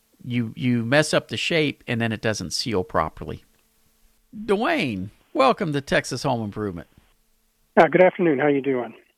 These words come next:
Speaker 1: Wonderful.
Speaker 2: Um, I'm thinking of taking my gutters down.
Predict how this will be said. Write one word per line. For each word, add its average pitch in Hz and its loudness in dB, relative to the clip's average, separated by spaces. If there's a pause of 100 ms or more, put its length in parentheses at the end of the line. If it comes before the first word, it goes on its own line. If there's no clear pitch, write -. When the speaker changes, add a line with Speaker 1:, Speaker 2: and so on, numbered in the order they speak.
(120)
Speaker 1:
Wonderful. 180 -4 (2000)
Speaker 2:
Um, 180 6 (500)
I'm 240 2
thinking 269 4
of 175 -2
taking 202 0
my 151 -2
gutters 170 0
down. 196 -2